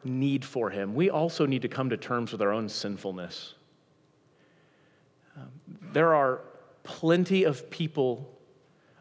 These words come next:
around us who are willing to admit their sins like this woman is willing to admit hers, in the kindest possible light ever. "I don't really have a problem.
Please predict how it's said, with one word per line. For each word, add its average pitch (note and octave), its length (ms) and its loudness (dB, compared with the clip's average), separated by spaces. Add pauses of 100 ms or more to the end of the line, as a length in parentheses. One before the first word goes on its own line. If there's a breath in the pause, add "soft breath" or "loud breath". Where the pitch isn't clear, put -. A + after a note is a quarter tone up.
around C3+ 560 2
us G#2 540 -4 (500 soft breath)
who E3 160 6
are D3+ 120 6
willing E3 380 4
to E3 200 4
admit C#3+ 360 2
their C#3+ 160 6
sins B2+ 600 0
like A#2 200 2
this C3 240 -2
woman C3+ 240 2
is A#2 140 -2
willing A#2+ 240 0
to B2 140 -2
admit A2+ 200 -2
hers, G2 440 -6 (1160 soft breath)
in D#3 180 6
the C#3 200 2
kindest F#3 960 2
possible D3+ 720 4
light B2+ 460 2
ever. A2+ 420 -2 (840 soft breath)
"I - 120 4
don't C5+ 80 6
really G3+ 140 8
have D#3 100 0
a - 40 -10
problem. D3 520 4